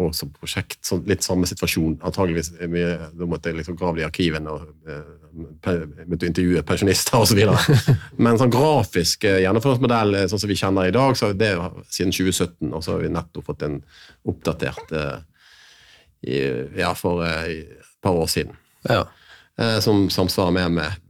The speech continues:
Speaker 1: Bygg tjueén, og så er vi også klar med den standarden. Men, eh, akkurat det der med tidligfasen og, og gå rett på løsning, det er jo en av de store feilene. Og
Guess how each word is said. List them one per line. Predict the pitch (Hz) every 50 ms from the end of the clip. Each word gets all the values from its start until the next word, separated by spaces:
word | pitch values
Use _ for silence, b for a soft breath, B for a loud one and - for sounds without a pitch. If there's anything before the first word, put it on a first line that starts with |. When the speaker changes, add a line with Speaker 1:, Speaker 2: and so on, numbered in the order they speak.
| -
Speaker 1:
Bygg | - 87 80
tjueén, | - - 85 80 78
og | 78 71
så | 95
er | 87 87
vi | 90 82
også | - - - 80
klar | - 90 80 78
med | 80
den | 78 73 -
standarden. | - 85 80 80 73 67 - - - 107
Men, | 113 110 117 120
eh, | 113 113
akkurat | 110 117 117 147 135
det | 139 135
der | 131
med | 123 110 104 - -
tidligfasen | - - 160 147 143 120 107 92 - - 90 82 76 - - 82 82 69
og, | 80 95 95 92 - -
og | 101 95 95 101 104
gå | 110
rett | 104 -
på | - - 98
løsning, | 90 92 98 101 - - - 85 85
det | 104 123
er | 117 101
jo | 95 101
en | 113 110 104
av | 92
de | 87 -
store | - - 92 87 90 95 107 98
feilene. | - - 110 101 90 90 82 76 76 - - 82 82
Og | 87 95 95 95 98 95